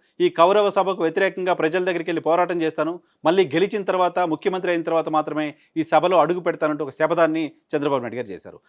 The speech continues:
అయితే అప్పుడు అధికారంలోకి రాకపోతే, కుప్పం నుంచి ఎమ్మెల్యేగా గెలిచినప్పటికీ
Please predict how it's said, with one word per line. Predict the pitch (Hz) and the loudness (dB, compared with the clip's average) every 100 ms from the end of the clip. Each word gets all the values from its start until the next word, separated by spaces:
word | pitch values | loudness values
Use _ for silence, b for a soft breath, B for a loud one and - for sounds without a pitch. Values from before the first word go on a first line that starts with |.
| b | b
అయితే | - 190 | -2 4
అప్పుడు | 226 208 | 4 6
అధికారంలోకి | 190 202 240 226 220 208 | 4 6 2 4 0 0
రాకపోతే, | 156 196 254 196 160 120 156 - _ _ - | 4 4 2 -2 -2 -4 -8 -12 _ _ -4
కుప్పం | 190 254 | 0 0
నుంచి | 240 202 | 0 0
ఎమ్మెల్యేగా | 185 208 214 214 196 | -2 0 2 2 2
గెలిచినప్పటికీ | 151 185 208 202 - 147 170 208 | 0 -2 -2 -2 -2 -4 -8 -10